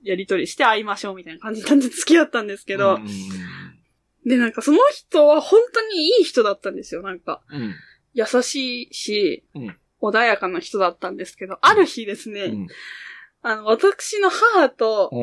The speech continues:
Speaker 1: 三
Speaker 2: うん。
Speaker 1: 人で会った時があって、
Speaker 2: うん。
Speaker 1: <laughs> その時にお母さんにめっちゃキレたんですよ。
Speaker 2: え？<laughs>
Speaker 1: 怒鳴りつけ始めて、
Speaker 2: うん。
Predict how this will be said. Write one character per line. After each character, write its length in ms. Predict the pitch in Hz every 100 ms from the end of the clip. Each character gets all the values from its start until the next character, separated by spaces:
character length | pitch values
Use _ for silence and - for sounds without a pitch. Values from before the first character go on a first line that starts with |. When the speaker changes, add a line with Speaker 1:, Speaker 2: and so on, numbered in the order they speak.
| 104
Speaker 1:
三 200 | - 330
Speaker 2:
う 20 | 392
ん。 20 |
Speaker 1:
人 160 | 415
で 100 | 233 196
会 140 | 240
っ 40 | 240
た 100 | 208
時 220 | 202 202
が 120 | 190
あ 20 |
っ 80 | 185
て、 180 | - 170
Speaker 2:
う 60 |
ん。 20 | 110
Speaker 1:
<laughs> 20 |
そ 100 | 139
の 1300 | 104 - _ _ _ _ - - _ - - - 415 539 523 587
時 120 | 466
に 280 | 302 254 233 -
お 120 | 285
母 260 | 269 508
さ 140 | 381 262
ん 60 |
に 80 | 233
め 100 | 214
っ 40 | 208
ち 120 | -
ゃ 40 |
キ 160 | - 370
レ 120 | 339
た 120 | 220
ん 100 | 190
で 80 | 175
す 120 | -
よ。 120 | - 349 - _ _ - 659 762 -
Speaker 2:
え？ 40 | -
<laughs> 320 | 196 381 359 - - - 381 - - - 587 539 - 640 640 523 554 - - - - _ - - - - _
Speaker 1:
怒 140 | - 349
鳴 160 | 320
り 120 | 440 415
つ 120 | -
け 120 | 403
始 280 | 339 381 403
め 140 | 240
て、 260 | - 196 233
Speaker 2:
う 40 |
ん。 340 | 214 185 143